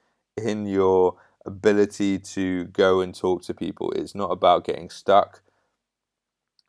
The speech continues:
and all butthurt and beta around a specific situation. Instead, get yourself out there and, um, demonstrate to these women that you're with that, that you're fine with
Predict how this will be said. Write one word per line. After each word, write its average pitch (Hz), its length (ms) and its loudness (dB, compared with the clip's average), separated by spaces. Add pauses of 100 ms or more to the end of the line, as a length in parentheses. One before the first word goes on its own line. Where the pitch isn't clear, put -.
(140)
and 92 120 -8
all 101 200 -2
butthurt 98 880 6
and 101 280 -6
beta 101 640 2 (360)
around 98 600 4
a 87 80 -8
specific 90 640 -8
situation. 87 840 -4
Instead, 104 600 -2 (420)
get 110 180 -10
yourself 95 480 -6
out 90 240 -4
there - 300 -10 (720)
and, 90 480 -2
um, 87 360 0
demonstrate 110 760 0
to - 100 -16
these 92 240 -6
women 98 520 -4
that 92 140 -2
you're 90 120 -2
with 90 520 0
that, 104 360 -2
that 120 140 -6
you're 135 180 -4
fine 131 640 -2
with 82 340 -4